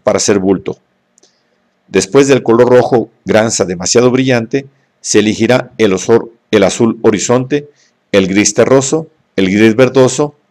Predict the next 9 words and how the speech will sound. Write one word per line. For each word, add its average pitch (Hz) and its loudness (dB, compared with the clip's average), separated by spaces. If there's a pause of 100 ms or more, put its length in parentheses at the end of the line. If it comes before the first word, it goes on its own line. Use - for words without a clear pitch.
y 139 0
por 156 2
último 135 -2
el 104 -2
caqui 113 -2
del 101 2
ejército 98 -2
inglés, 82 -6 (600)
color 135 4